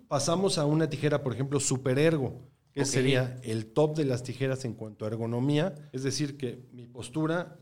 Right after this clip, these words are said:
Speaker 1: la, no, no, no la va a trabar la tijera, ¿no? Entonces,
Speaker 2: Ok.
Speaker 1: yo puedo utilizar la tijera como quiera, modificar la postura de mi cuerpo.
Speaker 2: Sí,
Speaker 1: Ni,
Speaker 2: guau.
Speaker 1: ni dónde estoy para, ni cómo estoy parado, ni nada de eso.
Speaker 2: Sí, no, y la, para la gente que me está escuchando, eh,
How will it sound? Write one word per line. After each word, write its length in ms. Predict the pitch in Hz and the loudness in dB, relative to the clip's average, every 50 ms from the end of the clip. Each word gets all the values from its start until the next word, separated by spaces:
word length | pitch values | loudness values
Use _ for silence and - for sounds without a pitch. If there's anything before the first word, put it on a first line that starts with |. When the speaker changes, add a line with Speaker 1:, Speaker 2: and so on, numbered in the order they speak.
| 117 | -16
Speaker 1:
la, 180 | 113 113 110 101 113 | -14 -12 -12 -8 -4
no, 260 | 123 123 131 143 147 | 0 0 2 2 0
no, 280 | 131 127 135 143 147 143 | 0 0 2 2 2 2
no 180 | 135 139 143 143 | 0 2 2 2
la 120 | 143 143 | 2 2
va 200 | 135 139 139 135 | 2 0 -2 -2
a 140 | 135 127 - | -4 -6 -6
trabar 400 | 156 123 123 120 127 123 123 123 | -2 -2 0 0 0 0 0 0
la 160 | 127 123 120 | 0 -2 -2
tijera, 320 | 127 123 - - 131 113 | -4 -8 -10 -12 -12 -10
¿no? 140 | 98 110 143 | -10 -10 -10
Entonces, 260 | - - 143 131 131 | -8 -6 -2 2 2
Speaker 2:
Ok. 60 | 139 143 | 2 2
Speaker 1:
yo 60 | - | 4
puedo 120 | 151 156 | 4 2
utilizar 420 | 151 151 139 131 123 113 127 147 147 | 2 2 0 -2 -2 -2 -2 -2 -2
la 160 | 147 143 135 | -2 -4 -4
tijera 340 | - - - 143 139 135 135 | -6 -8 -6 -6 -6 -6 -8
como 260 | 123 113 110 110 104 | -12 -14 -14 -16 -18
quiera, 400 | _ _ 143 143 147 185 214 - - | _ _ -6 -4 -4 -4 -6 -8 -12
modificar 400 | - - 123 123 127 120 139 131 135 | -14 -14 -12 -12 -8 -4 -4 -2 -2
la 100 | 135 123 | -2 -4
postura 320 | - 101 - - 123 120 | -4 -10 -12 -8 -4 -2
de 120 | 117 117 110 | -2 -2 -2
mi 120 | 113 110 | -4 -4
cuerpo. 460 | 107 - 139 143 131 - - - - - - - | -2 -2 0 2 4 4 2 2 -2 -6 -10 -10
Speaker 2:
Sí, 280 | - - - 165 170 175 | -8 -6 -4 -4 -2 -2
Speaker 1:
Ni, 80 | 117 117 | -2 0
Speaker 2:
guau. 280 | 131 143 160 160 135 139 - - - | 0 0 0 -2 -4 -6 -10 -16 -18
Speaker 1:
ni 200 | 110 113 110 107 | -18 -16 -16 -6
dónde 280 | 104 127 131 139 127 | 0 2 2 2 2
estoy 220 | 123 - - 139 131 | 0 2 2 2 0
para, 300 | 127 131 123 113 113 110 | 2 0 0 0 0 -2
ni 220 | 110 110 113 113 117 127 131 123 - | -6 -6 -6 -6 -8 -12 -14 -12 -6
cómo 180 | - 135 135 123 | -4 -2 -2 -2
estoy 180 | - - 131 | -2 -2 -2
parado, 400 | 127 131 123 120 123 123 123 127 | -2 -2 -2 -2 -2 -2 -2 -2
ni 100 | 120 110 | -2 -2
nada 240 | 104 110 113 113 113 | -4 -4 -6 -6 -6
de 60 | 120 | -6
eso. 200 | 123 120 - - - - - - _ _ _ - | -8 -8 -10 -14 -14 -16 -18 -18 _ _ _ -8
Speaker 2:
Sí, 220 | - - 190 208 180 | -2 -2 0 0 2
no, 220 | 175 208 226 196 | 4 6 8 8
y 160 | 160 151 143 | 6 6 4
la, 160 | 135 139 - | 2 0 0
para 200 | - 135 139 139 | 2 4 4 6
la 120 | 139 135 135 | 4 4 2
gente 240 | 131 165 165 240 226 | 2 0 -2 -2 -2
que 120 | - 247 | 0 2
me 120 | 196 175 | 2 2
está 180 | 139 - - 127 | 2 4 4 4
escuchando, 720 | 127 160 - - 190 - 196 190 196 208 220 254 269 - - | 4 4 2 0 2 4 4 4 6 6 6 6 6 4 4
eh, 440 | - 147 143 143 139 139 139 135 - | 4 4 6 6 6 6 4 4 2